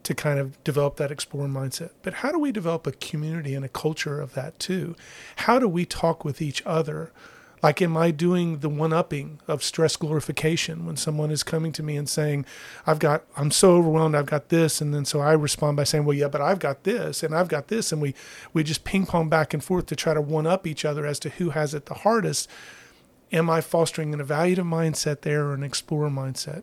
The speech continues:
Or am I meeting with someone and asking them first, "What was meaningful today? Share a highlight with me today." Or if someone comes and says, "I'm overwhelmed 'cause I have this," do you one-up them or do you say,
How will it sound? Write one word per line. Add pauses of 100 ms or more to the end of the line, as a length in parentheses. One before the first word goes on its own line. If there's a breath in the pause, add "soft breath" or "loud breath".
(120)
Or (520 loud breath)
am
I
meeting
with
someone (1000 loud breath)
and
asking
them
first, (640 loud breath)
"What
was
meaningful
today? (600)
Share
a
highlight
with
me
today." (400 loud breath)
Or
if
someone
comes
and
says,
"I'm
overwhelmed
'cause
I
have
this," (480 loud breath)
do
you
one-up
them
or
do
you
say,